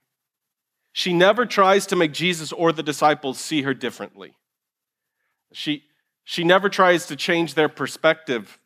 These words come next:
on her. She doesn't try to convince them she isn't a dog. In essence, what she's saying is, "You have so much and you're so powerful, you could help even somebody like me."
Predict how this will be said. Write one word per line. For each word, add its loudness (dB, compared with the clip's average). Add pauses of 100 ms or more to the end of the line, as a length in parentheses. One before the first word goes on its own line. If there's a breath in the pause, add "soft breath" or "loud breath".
(100)
on 0
her. -8
She -4
doesn't 4
try 4
to -2
convince 0
them 0 (200 soft breath)
she -8
isn't -4
a -2
dog. 2
In -2
essence, 0
what -2
she's -6
saying 2 (300 soft breath)
is, -6
"You -2
have 0
so 2
much 2
and -8
you're -2
so 0
powerful, 2
you -6
could -6
help -2
even -4
somebody -4
like -4
me." -10